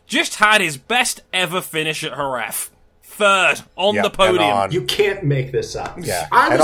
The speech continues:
Speaker 2: on
Speaker 3: trying
Speaker 2: the
Speaker 3: to debate who had the, who shithoused their way to better results. Maverick on soft front tires that had melted halfway into the race,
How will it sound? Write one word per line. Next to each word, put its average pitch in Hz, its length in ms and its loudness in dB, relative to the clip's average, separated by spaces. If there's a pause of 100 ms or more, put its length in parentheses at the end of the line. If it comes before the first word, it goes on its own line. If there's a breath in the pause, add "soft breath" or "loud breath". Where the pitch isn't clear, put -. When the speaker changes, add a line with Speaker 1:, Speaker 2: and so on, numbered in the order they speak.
Speaker 2:
on 151 60 4
Speaker 3:
trying 233 260 2
Speaker 2:
the 196 80 0
Speaker 3:
to 190 80 0
debate 170 460 0 (100)
who 220 380 2
had 175 500 2
the, 156 100 4 (320)
who 233 160 2
shithoused 156 720 -2
their 135 120 0
way 131 180 0
to 117 100 -6
better 127 260 2
results. - 640 -6 (260 loud breath)
Maverick 262 720 0
on 139 220 2
soft - 460 0
front 208 240 -2
tires 151 560 2
that 139 160 2
had 147 180 0
melted 196 640 0
halfway 180 460 0
into 170 120 -4
the 151 100 -2
race, 131 540 -2